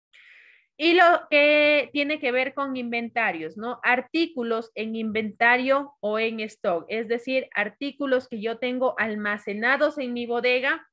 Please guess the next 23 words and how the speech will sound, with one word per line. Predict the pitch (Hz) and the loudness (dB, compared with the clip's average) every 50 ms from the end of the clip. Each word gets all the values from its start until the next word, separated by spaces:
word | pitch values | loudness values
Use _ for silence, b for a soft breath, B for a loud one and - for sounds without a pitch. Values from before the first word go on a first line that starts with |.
| _ _ | _ _
pero | - 220 220 220 220 | -10 -8 -8 -8 -8
que | - 214 | -6 -4
aún | 202 208 214 240 262 285 294 294 254 | -2 -2 -2 -2 -2 -4 -4 -6 -6
no | 240 240 254 277 277 269 _ | -6 -6 -8 -8 -10 -14 _
son | _ - 226 226 233 | _ -10 -10 -8 -6
comercializados, | - 240 233 226 226 226 214 220 - 226 208 208 202 196 - - 180 160 - - - _ _ _ _ _ _ _ _ _ _ _ _ _ _ | -4 -4 -2 -2 -2 -4 -4 -4 -4 -4 -4 -2 -4 -6 -4 -2 -2 -2 -2 -4 -10 _ _ _ _ _ _ _ _ _ _ _ _ _ _
¿sí? | _ - 247 262 269 _ _ _ b b b b b b b b b b b b b b b b b - | _ -10 -10 -10 -10 _ _ _ b b b b b b b b b b b b b b b b b -4
Los | 254 285 311 320 339 311 | 0 4 4 4 4 4
no | 294 311 339 339 330 | 4 4 2 4 4
corrientes, | 339 320 311 311 302 302 294 285 262 254 - 170 175 - _ - | 4 4 6 6 4 4 4 4 2 0 -4 -8 -10 -10 _ -10
me | 240 240 269 277 | -4 0 2 2
refiero | 269 277 262 269 277 285 277 285 294 277 - | 4 2 2 2 2 2 4 4 2 2 0
a | 233 247 247 - | 0 -2 -2 -2
propiedades | 247 247 247 233 - - 254 247 240 254 262 262 269 269 269 285 262 247 | -2 -2 -2 -2 -4 -4 -2 -2 0 0 0 0 0 0 0 -2 -2 -4
de | 247 240 | -6 -4
la | 240 226 226 226 | -4 -4 -6 -8
planta | _ 240 247 247 254 262 254 - 285 294 311 311 - _ _ _ _ _ _ _ _ _ | _ -4 -4 -4 -4 -4 -6 -4 -4 -4 -4 -4 -8 _ _ _ _ _ _ _ _ _
o | - 220 240 262 277 277 - - | -6 -4 -2 -2 -2 -4 -6 -6
equipos, | - 233 233 233 _ - 277 285 - - - 175 170 170 180 190 | -8 -8 -8 -8 _ -4 -2 -2 -2 -2 -2 -2 -2 -2 -4 -8
¿no? | 190 208 226 254 269 254 - - | -6 -4 -4 -4 -4 -6 -8 -4
Hablamos | - 214 220 226 247 254 254 269 277 285 285 214 185 | -2 0 0 2 0 0 0 0 -2 -4 -4 -6 -6
de | 202 233 233 | -6 -4 -4
bienes | 226 233 233 277 302 311 311 294 269 269 277 277 277 _ _ | -4 -6 -6 -4 -2 -2 -2 -2 -4 -6 -8 -8 -10 _ _